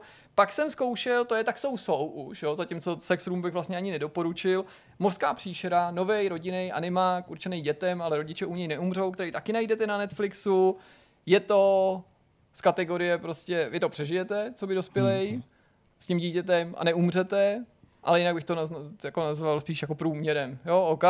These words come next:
Speaker 1: prostě příběh holčičky, která se chce stát ne pirátkou, ale nějakou lovkyní monster, protože v tom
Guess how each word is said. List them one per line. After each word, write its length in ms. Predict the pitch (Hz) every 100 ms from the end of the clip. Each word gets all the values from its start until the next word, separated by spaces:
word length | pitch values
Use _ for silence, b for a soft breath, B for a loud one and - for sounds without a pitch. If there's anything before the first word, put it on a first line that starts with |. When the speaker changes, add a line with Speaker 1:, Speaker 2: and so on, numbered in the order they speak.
| 180 170
Speaker 1:
prostě 260 | 147 -
příběh 540 | 143 175 160 170 160 - b
holčičky, 460 | 151 156 151 165
která 240 | 151 147 139
se 120 | 156
chce 140 | -
stát 380 | 143 156 139 -
ne 160 | 147 139
pirátkou, 600 | 127 135 147 - 151 147
ale 140 | 143
nějakou 320 | 135 139 147
lovkyní 420 | 143 156 185 156 151
monster, 500 | 143 151 - 151 143
protože 340 | 143 139 143
v 80 | -
tom 260 | - 143